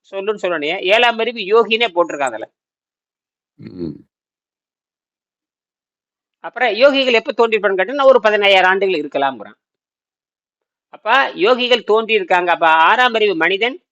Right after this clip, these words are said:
Speaker 1: அது கொஞ்சம் ஒரு, ஒரு லட்சம் ஆண்டு, யோகிகள் பதினையாயிரம் ஆண்டு. அவனே அந்த கணக்கு சொல்றான்.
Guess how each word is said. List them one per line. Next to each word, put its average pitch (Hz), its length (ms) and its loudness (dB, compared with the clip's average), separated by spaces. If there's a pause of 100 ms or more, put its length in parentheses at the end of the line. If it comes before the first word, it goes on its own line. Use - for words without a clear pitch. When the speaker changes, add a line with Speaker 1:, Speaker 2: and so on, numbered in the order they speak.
Speaker 1:
அது 190 240 -6
கொஞ்சம் 214 460 -4 (560)
ஒரு, 185 180 -10
ஒரு 190 160 0
லட்சம் 185 240 0
ஆண்டு, 147 200 -2
யோகிகள் 240 560 0
பதினையாயிரம் 170 480 0
ஆண்டு. 143 280 -2 (720)
அவனே 220 280 -8
அந்த 269 160 0
கணக்கு 220 380 -2
சொல்றான். 151 200 -4